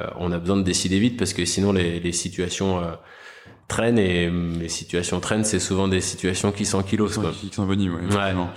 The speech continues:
Speaker 2: Et on tourne un peu autour de ça, justement. Toi, et dans ta conception personnelle, c'est, c'est quoi le rôle d'être, euh, d'un, enfin, d'un dirigeant d'entreprise ?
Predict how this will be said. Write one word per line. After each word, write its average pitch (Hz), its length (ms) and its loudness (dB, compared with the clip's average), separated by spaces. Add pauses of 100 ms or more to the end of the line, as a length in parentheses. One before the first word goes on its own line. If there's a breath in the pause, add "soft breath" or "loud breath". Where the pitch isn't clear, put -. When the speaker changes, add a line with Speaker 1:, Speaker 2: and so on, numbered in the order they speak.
(380 loud breath)
Speaker 2:
Et 107 120 6 (260)
on 107 80 -2
tourne 151 200 2
un 131 60 2
peu 120 100 0
autour 104 300 2
de 101 40 4
ça, 113 160 2
justement. 92 600 -2 (440)
Toi, 123 380 4
et 87 60 6
dans 85 140 0
ta 87 80 0
conception 90 360 -4
personnelle, 117 640 0 (480)
c'est, - 180 -18 (200)
c'est - 180 -4
quoi 120 320 0
le 98 100 6
rôle 95 260 2
d'être, 90 240 -2
euh, 85 180 0 (240)
d'un, 87 100 -2
enfin, 90 140 -2
d'un 90 80 2
dirigeant 85 300 2
d'entreprise ? 117 420 -2